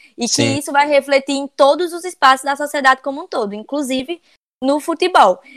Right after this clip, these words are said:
Speaker 1: que também, já que eu citei o meu São Paulo, o São Paulo sempre foi, foi alvo, alvo de gri-, gritos homofóbicos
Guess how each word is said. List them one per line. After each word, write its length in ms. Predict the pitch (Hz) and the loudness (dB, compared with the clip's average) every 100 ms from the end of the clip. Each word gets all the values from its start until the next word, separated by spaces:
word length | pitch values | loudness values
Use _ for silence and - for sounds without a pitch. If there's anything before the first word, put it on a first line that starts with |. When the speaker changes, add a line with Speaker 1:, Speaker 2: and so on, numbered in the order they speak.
| - - | -20 -2
Speaker 1:
que 140 | 262 | 0
também, 640 | - 311 294 285 330 466 - 240 | 4 4 4 2 -2 -10 -12 0
já 160 | 233 226 | 2 2
que 100 | 247 | -2
eu 40 | |
citei 260 | 247 - 226 | -6 -2 -2
o 60 | |
meu 160 | 220 226 | 0 -2
São 240 | 240 254 | -2 -4
Paulo, 440 | 269 233 214 269 359 _ _ _ | 2 4 4 2 -6 _ _ _
o 80 | 233 | -12
São 200 | 220 254 | -4 -2
Paulo 280 | 247 254 285 | 2 2 0
sempre 600 | - - 285 320 330 370 | -6 -6 -6 -6 -8 -10
foi, 440 | - 320 294 294 - _ _ _ _ - | -8 -4 -4 -4 -10 _ _ _ _ -8
foi 200 | 247 233 | 2 4
alvo, 500 | 208 269 254 302 - | 4 0 -8 -16 -6
alvo 320 | 220 226 254 | 0 0 -2
de 120 | 240 233 | -12 -14
gri-, 300 | 220 233 220 _ _ - | -12 -12 -16 _ _ -10
gritos 260 | 214 220 | -10 -6
homofóbicos 840 | 233 220 220 214 208 247 - 330 | -4 -2 -2 0 -2 -2 -10 -12